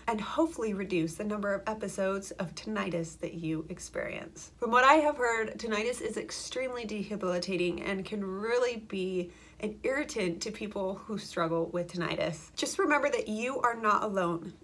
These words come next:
Ten million Americans struggle with tinnitus as well. It can feel like you're alone because you can't see the other people that have tinnitus, but I know that there are other people who have tinnitus that are watching this video. If you have tinnitus,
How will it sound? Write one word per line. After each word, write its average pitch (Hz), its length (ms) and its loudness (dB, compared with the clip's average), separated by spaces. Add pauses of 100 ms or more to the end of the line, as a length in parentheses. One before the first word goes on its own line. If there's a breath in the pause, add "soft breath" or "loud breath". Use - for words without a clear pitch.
Ten 302 640 4
million 254 560 -2
Americans 208 760 0
struggle 185 600 0
with 180 200 0
tinnitus 170 440 -4
as 165 120 -6
well. - 380 0
It - 400 0
can 190 300 -2
feel 202 180 6
like 285 240 6
you're 311 140 4
alone 294 300 4
because 302 340 -4
you 208 80 -4
can't 220 360 -2
see 214 140 -4
the 202 180 -4
other 190 220 0
people 196 300 -6
that 190 80 -2
have 190 220 -6
tinnitus, 202 480 0 (100)
but 240 100 4
I 233 80 2
know 233 300 2
that 262 180 0
there 208 160 2
are 202 240 2
other 202 220 0
people 180 500 -2
who 214 140 -4
have 190 260 2
tinnitus 170 560 -2 (140)
that 220 120 2
are 208 120 2
watching 170 400 -2
this 165 180 -4
video. 165 440 0 (120)
If 226 140 -4
you 262 140 0
have 311 180 6
tinnitus, 202 560 2